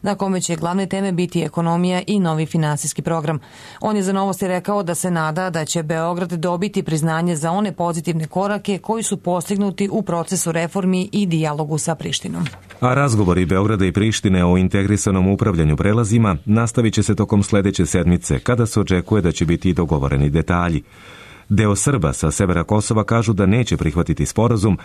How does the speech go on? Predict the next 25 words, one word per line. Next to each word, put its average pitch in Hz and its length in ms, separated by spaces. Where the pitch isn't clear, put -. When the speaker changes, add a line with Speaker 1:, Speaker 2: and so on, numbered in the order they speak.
Speaker 2:
a 110 120
primjena 95 380
sporazuma 98 540
danas 78 300
će 87 120
biti 76 280
tema 67 300
u 65 120
Prištini. - 500
Sa - 160
nama 107 220
je 98 80
ovoga 98 200
jutra 101 340
i 90 180
Tanja 92 220
Vujsić, 98 460
naša 92 240
novinarka 92 600
iz 82 340
Kosovske 98 400
Mitrovice. 101 460
Tanja, 104 220
dobro 92 220
jutro. 110 300